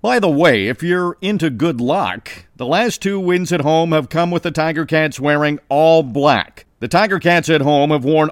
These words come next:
all black three times. They have a record of two and one, winning their last two, as mentioned.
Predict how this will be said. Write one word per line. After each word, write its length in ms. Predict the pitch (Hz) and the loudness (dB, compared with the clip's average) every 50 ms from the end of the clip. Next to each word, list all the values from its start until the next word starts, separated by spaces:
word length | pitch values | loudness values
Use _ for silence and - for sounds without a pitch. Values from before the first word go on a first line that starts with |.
| - | -2
all 280 | - 151 160 190 202 190 | -2 0 0 0 0 0
black 460 | 165 135 139 151 151 156 160 - - | -2 0 0 2 2 2 0 -2 -4
three 420 | - - - - 139 165 180 185 170 | -10 -20 -12 -8 -6 -4 -4 -4 -4
times. 760 | - 123 147 135 110 90 76 - _ - - - - - _ _ _ _ _ _ | -4 -4 -2 -2 -2 -4 -6 -8 _ -20 -20 -20 -20 -20 _ _ _ _ _ _
They 100 | - 113 | -6 -4
have 100 | 127 123 | -4 -2
a 80 | 131 131 | 0 0
record 320 | 139 160 175 - 175 160 | 2 2 2 0 0 -2
of 160 | 127 107 - - | -2 -4 -6 -8
two 300 | - - 196 208 208 190 | -6 -6 -4 -2 -2 -2
and 220 | 175 165 147 143 | -2 -2 0 0
one, 320 | 156 151 151 160 165 147 | 2 2 2 0 0 -2
winning 280 | 123 135 156 185 190 170 | -2 -2 -2 -2 -2 -2
their 160 | 156 156 151 | -2 -2 0
last 340 | 151 147 147 151 151 - - | 0 0 0 0 -2 -6 -6
two, 260 | - 147 147 151 151 | -4 -2 -2 0 0
as 220 | 131 131 139 98 117 | 0 -2 -2 -2 -2
mentioned. 420 | 135 139 135 - - 92 - _ | -2 -2 -2 -4 -6 -10 -14 _